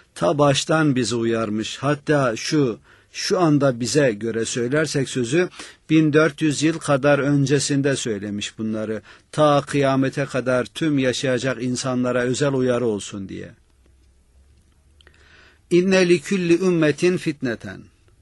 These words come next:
Her ümmet için özel bir imtihan sorusu vardır. "Ve fitnetu ümmeti," benim ümmetimin de özel imtihan sorusu, "el malu," maldır.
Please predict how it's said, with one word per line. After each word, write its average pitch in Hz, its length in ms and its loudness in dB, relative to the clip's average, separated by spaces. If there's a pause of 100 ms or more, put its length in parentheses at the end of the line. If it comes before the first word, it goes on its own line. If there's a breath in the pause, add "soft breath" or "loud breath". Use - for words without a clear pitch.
(760)
Her 185 260 4
ümmet 120 460 -6
için 190 440 -2 (300)
özel 156 460 4
bir 151 180 2
imtihan 151 460 2
sorusu 127 460 -4
vardır. 98 680 -10 (520 soft breath)
"Ve 123 80 0
fitnetu 147 600 -2
ümmeti," 147 760 2
benim 135 500 2
ümmetimin 135 720 -2
de 131 80 2
özel 139 400 0
imtihan 156 440 0
sorusu, 165 580 0 (380 loud breath)
"el 131 260 -2
malu," 147 760 0 (300)
maldır. 98 680 -6